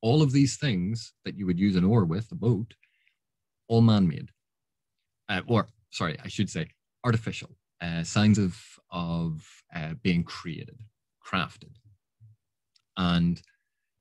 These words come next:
we're then given a, a distance between the shoreline and where the city is, and it's the distance of thirty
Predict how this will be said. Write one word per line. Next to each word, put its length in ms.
we're 180
then 200
given 300
a, 160
a 60
distance 560
between 400
the 60
shoreline 600
and 240
where 200
the 140
city 320
is, 240
and 180
it's 200
the 80
distance 440
of 200
thirty 400